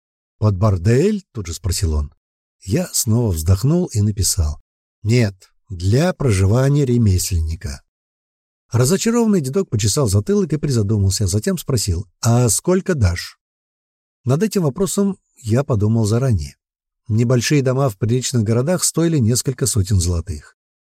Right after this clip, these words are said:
Город вроде был из числа таких, а дом был еще и с внешней отделкой, которая смогла восхитить мастера шестнадцатого уровня. "Восемьсот золотых".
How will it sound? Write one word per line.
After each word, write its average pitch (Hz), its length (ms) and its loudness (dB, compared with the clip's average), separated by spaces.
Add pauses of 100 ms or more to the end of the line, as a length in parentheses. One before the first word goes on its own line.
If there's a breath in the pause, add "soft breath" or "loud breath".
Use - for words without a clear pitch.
(100)
Город 123 460 -2
вроде 127 640 0
был 127 320 0
из 127 200 -2
числа 123 320 -2
таких, 101 480 -4
а 101 180 0
дом 139 320 0
был 180 160 0
еще 170 360 0
и 180 120 0
с - 140 -4
внешней 127 340 -2
отделкой, 113 520 -2 (420)
которая 117 460 2
смогла 110 460 0
восхитить 98 800 -4
мастера 104 640 0
шестнадцатого 104 640 0
уровня. 73 420 -8 (760)
"Восемьсот 175 680 0
золотых". 156 800 -2